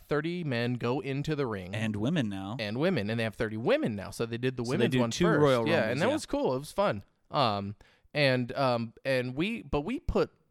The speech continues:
Speaker 1: bet, we place bets. We
Speaker 2: We
Speaker 1: buy
Speaker 2: put
Speaker 1: in.
Speaker 2: money in this shit.
Speaker 1: We, we gamble. This is just an excuse to gra-, to gamble 'cause I don't watch wrestling any other time of the <laughs> year.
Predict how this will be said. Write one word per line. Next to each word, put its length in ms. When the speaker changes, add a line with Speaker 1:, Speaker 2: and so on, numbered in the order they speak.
Speaker 1:
bet, 280
we 160
place 360
bets. 600
We 200
Speaker 2:
We 60
Speaker 1:
buy 260
Speaker 2:
put 100
Speaker 1:
in. 240
Speaker 2:
money 300
in 160
this 140
shit. 340
Speaker 1:
We, 260
we 100
gamble. 380
This 160
is 60
just 180
an 80
excuse 360
to 100
gra-, 240
to 140
gamble 340
'cause 160
I 60
don't 200
watch 300
wrestling 460
any 160
other 160
time 260
of 60
the 60
<laughs> 260
year. 160